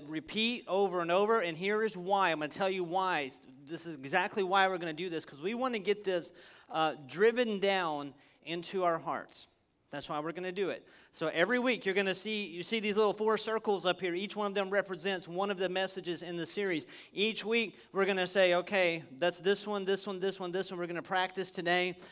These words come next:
Uh, we're, we're gonna, we're gonna need your guys' help. So, uh, here's one reason,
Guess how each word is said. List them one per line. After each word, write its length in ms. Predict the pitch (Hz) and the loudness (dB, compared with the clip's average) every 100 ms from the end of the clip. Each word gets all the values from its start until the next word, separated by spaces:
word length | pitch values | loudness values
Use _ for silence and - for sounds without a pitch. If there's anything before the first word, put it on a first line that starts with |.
| - | -8
Uh, 300 | 139 156 147 127 | 0 2 2 -2
we're, 140 | 151 143 | -6 -6
we're 160 | 156 | -4
gonna, 340 | 170 170 147 123 156 | -2 0 -2 -2 -6
we're 200 | 160 139 | -8 -4
gonna 180 | 170 143 | -4 -2
need 340 | 156 185 180 | -4 -4 -4
your 100 | 170 | -6
guys' 320 | 160 151 135 | -2 -2 -4
help. 400 | - 202 233 - - _ _ _ _ _ - | -2 2 2 -2 -20 _ _ _ _ _ -10
So, 360 | - 180 160 160 | 2 4 4 0
uh, 180 | 160 156 | -2 2
here's 240 | 202 208 | 2 2
one 220 | 180 202 | 0 -2
reason, 260 | 196 196 | -2 -4